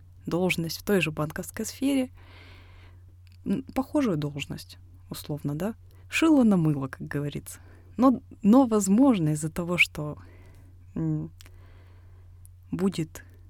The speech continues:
новый, будут новые процессы, будет, э, ж-, э, новый коллектив, и вот это вот всё заставит мои извилинки как-то по-другому там думать, шевелиться.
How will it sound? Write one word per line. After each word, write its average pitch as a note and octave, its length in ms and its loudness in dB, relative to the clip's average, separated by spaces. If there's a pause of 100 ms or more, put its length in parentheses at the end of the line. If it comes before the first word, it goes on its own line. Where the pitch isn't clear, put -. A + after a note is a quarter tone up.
(160)
новый, G#3 300 2
будут G3+ 320 2
новые G3 300 4
процессы, B3+ 640 0
будет, F#3 420 -6
э, E3+ 200 -6
ж-, E3+ 80 -8
э, - 120 -8
новый E3+ 480 -4
коллектив, A#3+ 520 -2
и G#3 40 -4
вот E3+ 160 -6
это F3 140 -8
вот F3+ 100 -6
всё A#3 200 -4
заставит F3 400 -2
мои E3 140 0
извилинки E3+ 480 -4
как-то F3 280 -8
по-другому F3 580 -4
там D#3+ 240 -4
думать, F3 380 0
шевелиться. G3+ 600 -2